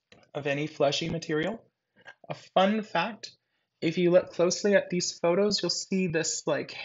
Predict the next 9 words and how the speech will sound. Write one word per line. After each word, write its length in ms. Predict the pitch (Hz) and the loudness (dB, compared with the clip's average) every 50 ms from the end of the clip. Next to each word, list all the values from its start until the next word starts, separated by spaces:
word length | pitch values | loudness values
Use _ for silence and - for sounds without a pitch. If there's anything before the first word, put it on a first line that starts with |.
| - - - | -16 -10 -4
hair-looking 920 | 180 165 165 170 180 185 202 202 - - _ 190 196 196 - 202 202 202 | -2 0 2 4 4 2 0 -2 -6 -8 _ -4 -2 -2 -2 -4 -2 -2
substance 600 | - - 202 185 185 - - - 220 226 220 - | 0 0 2 2 2 0 0 0 -2 -2 -4 -4
on 200 | - 151 156 151 | -6 -6 -4 -4
the 80 | 151 156 | -6 -4
cutting 320 | - - 160 160 165 170 | -4 -2 -2 -2 -2 -2
board. 320 | 170 170 170 180 180 180 190 - _ _ _ _ _ _ _ _ _ _ _ _ _ _ | -2 -2 -2 -2 -4 -4 -6 -10 _ _ _ _ _ _ _ _ _ _ _ _ _ _
Those 320 | 151 - 170 175 190 196 | 0 4 4 4 4 4
little 280 | 196 196 196 190 196 185 | 2 0 0 0 0 -2
hairs 680 | - - - 151 147 165 175 190 214 208 208 - - | -2 -4 -6 -4 -2 -2 0 0 -2 -2 -6 -8 -12